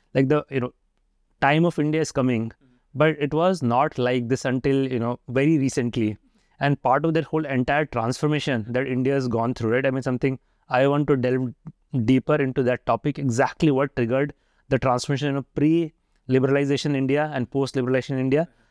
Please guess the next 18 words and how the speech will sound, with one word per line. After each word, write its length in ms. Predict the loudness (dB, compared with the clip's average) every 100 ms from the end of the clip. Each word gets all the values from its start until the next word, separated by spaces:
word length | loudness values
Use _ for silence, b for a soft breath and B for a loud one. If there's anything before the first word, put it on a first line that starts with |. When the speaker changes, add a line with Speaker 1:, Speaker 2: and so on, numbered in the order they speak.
| _
Speaker 1:
Because 220 | 0 2
a 40 | 2
lot 200 | 2 2
of, 120 | 0
you 80 | 0
know, 60 |
I 40 | 0
think 180 | 0 0
that 380 | 0 -2 -4 -20 _ _ _
hangover 480 | -2 2 2 2 0
is 80 |
still 160 | -2 -2
maybe 220 | 0 0
there. 240 | 0 0 0
We 100 | 0
don't 160 | 0
realize 360 | 0 0 0 0
it. 200 | -2